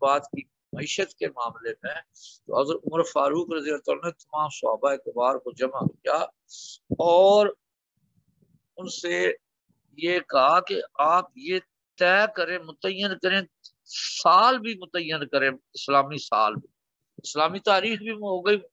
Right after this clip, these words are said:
इस्लामी महीना भी हो गया, अयाम भी हो गए, लेकिन जो साल है वो भी मुतय्यन होना चाहिए। जैसे आप जानते हैं भाई इस वक्त हम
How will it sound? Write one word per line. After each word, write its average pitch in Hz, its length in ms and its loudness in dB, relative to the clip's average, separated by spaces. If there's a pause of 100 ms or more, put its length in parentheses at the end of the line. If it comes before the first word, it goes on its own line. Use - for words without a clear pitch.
(300)
इस्लामी 180 400 0
महीना 185 380 2
भी 240 140 0
हो 151 180 2
गया, 110 160 -6 (800)
अयाम 123 440 -4
भी 196 140 -2
हो 214 180 6
गए, 165 220 -2 (680)
लेकिन 208 480 2 (460)
जो 156 120 -4
साल 180 500 2
है 214 100 0
वो 214 140 -4
भी 190 140 -10
मुतय्यन 135 340 -8
होना 104 200 -16
चाहिए। - 500 -14 (140)
जैसे 170 260 4
आप 165 240 4
जानते 156 400 -2
हैं 180 160 2
भाई 170 140 -2
इस 180 160 -4
वक्त 170 360 0 (640)
हम 156 180 -2